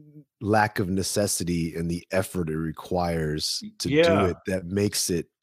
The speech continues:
Speaker 1: all the more special, right?
Speaker 2: Fri-, fri-, friendship isn't really jealous. At the same time, you know, if, if you're friends with somebody or some group or two or three people, that,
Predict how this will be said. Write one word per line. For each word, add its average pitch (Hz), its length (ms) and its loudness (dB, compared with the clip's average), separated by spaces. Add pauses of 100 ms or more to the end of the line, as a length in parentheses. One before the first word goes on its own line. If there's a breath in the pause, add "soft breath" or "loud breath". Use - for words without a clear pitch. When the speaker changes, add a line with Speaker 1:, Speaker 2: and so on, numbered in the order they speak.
Speaker 1:
all 87 160 2
the 85 80 0
more 80 200 -2
special, - 480 -4
right? 64 260 -4 (500 soft breath)
Speaker 2:
Fri-, - 120 -16 (140)
fri-, 170 180 -10
friendship 170 380 2
isn't 143 220 -2
really 117 220 0
jealous. 107 720 -4 (420)
At - 60 -4
the - 80 -6
same 240 220 2
time, 113 420 2
you 120 100 -6
know, 113 320 0
if, 117 280 -6
if 120 180 -4
you're 123 140 -2
friends 156 560 2
with 113 180 0
somebody 117 800 -2
or 98 80 -4
some 101 260 -4
group 101 320 -4
or 95 120 -6
two 104 160 -6
or 92 80 -4
three 92 140 -8
people, 101 300 -6
that, - 120 -4